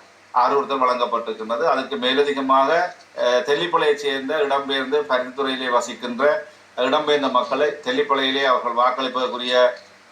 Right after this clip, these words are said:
அஹ், பேருந்து ஒழுங்குகளும் எங்களாலே மேற்கொள்ளப்பட்டிருக்கின்றது. வாக்குப்பட்டிகள் மற்றும் வாக்குச்சீட்டுகளை வழங்குகின்ற செயற்பாடு காலை ஏழு மணி முதல் யாழ்ப்பாணம் மத்திய கல்லூரியிலே,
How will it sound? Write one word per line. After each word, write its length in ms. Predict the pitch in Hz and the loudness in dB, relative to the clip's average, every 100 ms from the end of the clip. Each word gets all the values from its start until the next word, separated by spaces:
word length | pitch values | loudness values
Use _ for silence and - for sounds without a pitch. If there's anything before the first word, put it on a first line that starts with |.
| - | 0
அஹ், 220 | 123 123 | 2 2
பேருந்து 440 | 143 143 143 139 | 2 2 2 -2
ஒழுங்குகளும் 540 | 127 147 156 143 135 147 | 0 0 2 0 0 -2
எங்களாலே 420 | 131 127 123 143 | -2 2 2 2
மேற்கொள்ளப்பட்டிருக்கின்றது. 880 | 139 - 120 120 147 180 143 104 - - | -2 -2 0 2 0 -2 -4 -4 -6 0
வாக்குப்பட்டிகள் 760 | 147 156 185 165 147 143 147 147 | 2 2 0 -6 -8 -4 -4 -2
மற்றும் 300 | 135 139 135 | -4 -2 2
வாக்குச்சீட்டுகளை 680 | 135 135 143 143 139 135 | 2 0 -4 -4 -2 -2
வழங்குகின்ற 460 | 123 127 131 131 123 | 0 0 0 -2 -4
செயற்பாடு 500 | 123 117 127 123 123 | -4 -2 0 0 2
காலை 340 | 120 120 117 | 2 2 0
ஏழு 140 | 117 123 | -4 -2
மணி 200 | 123 120 | -2 -2
முதல் 340 | 120 127 - | -2 -4 -2
யாழ்ப்பாணம் 400 | 120 120 123 120 | 0 0 0 2
மத்திய 340 | 117 113 123 | 2 0 -2
கல்லூரியிலே, 640 | 113 117 117 117 117 131 | 0 0 -2 -4 -2 -4